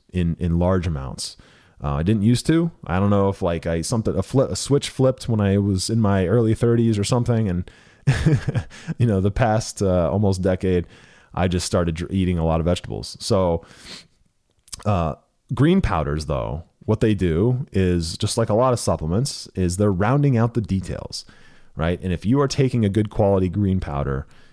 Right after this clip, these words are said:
it's the equivalent of eating, typically, it's the equivalent of eating, like, like, three pounds of vegetables and fruits, right?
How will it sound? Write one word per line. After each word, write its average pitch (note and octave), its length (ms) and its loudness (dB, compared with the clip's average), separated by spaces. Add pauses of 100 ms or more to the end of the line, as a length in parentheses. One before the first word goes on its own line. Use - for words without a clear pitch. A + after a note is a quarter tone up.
it's - 200 -2
the B2+ 120 2
equivalent A#2+ 680 0
of F2 160 -2
eating, F2+ 520 -2 (680)
typically, D#2+ 640 -2 (180)
it's F#2+ 180 -4
the G2+ 80 0
equivalent G#2 460 0
of F2 100 -2
eating, F#2 340 0
like, D2+ 360 -4 (320)
like, E2 140 -6
three A#2 320 -2
pounds F#2 480 0
of D#2+ 100 -2
vegetables D2+ 520 -4
and C#2+ 120 -6
fruits, - 440 -10 (380)
right? C#2+ 300 -4